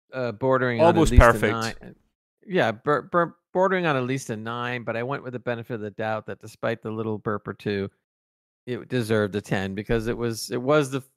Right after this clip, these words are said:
Speaker 1: this, the, you know, the season finale. They did handle it really well. It was really good top to bottom. The writing for the, for the, uh, ninety percent of the time was excellent. You know, I mean, wasn't much you could really say was wrong at all. So it was really
Speaker 2: Yeah.
Speaker 1: good.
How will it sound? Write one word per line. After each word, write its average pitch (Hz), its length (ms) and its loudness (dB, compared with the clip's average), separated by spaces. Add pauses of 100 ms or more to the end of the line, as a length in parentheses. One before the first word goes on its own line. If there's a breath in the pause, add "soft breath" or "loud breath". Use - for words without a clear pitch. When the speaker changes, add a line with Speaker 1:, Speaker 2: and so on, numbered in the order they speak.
(140)
Speaker 1:
this, 123 340 -14 (120)
the, 123 160 -12 (100)
you 127 140 -10
know, 113 60 -8
the 107 80 -12
season 113 340 -8
finale. 113 500 -2 (400)
They 117 80 2
did 151 240 2
handle 143 360 4
it 110 60 -2
really 123 240 4
well. 110 540 4 (380)
It 117 60 -6
was 117 180 -6
really 160 240 2
good 143 260 0
top 139 280 -2
to 131 60 -8
bottom. 110 520 -6
The 117 80 -12
writing 147 360 -2
for 143 140 -16
the, 127 160 -12 (140)
for 131 100 -10
the, 117 240 -10 (180)
uh, 110 40 -20 (340)
ninety 131 300 -6
percent 123 320 -6
of 113 80 -6
the 110 40 -10
time 117 300 -2
was 107 140 -8
excellent. 107 560 -6 (340)
You 120 80 -10
know, 104 300 -8
I 120 80 -10
mean, 113 320 -10 (760)
wasn't 151 420 0
much 127 280 -2
you 117 100 -4
could 107 160 -8
really 107 500 -4
say 104 280 -2
was 98 200 -4
wrong 95 320 -6
at 95 80 -4
all. 92 300 -8
So 113 240 -2
it 120 60 -2
was 117 180 -8
really 107 260 0
Speaker 2:
Yeah. 87 60 -10
Speaker 1:
good. 92 240 -10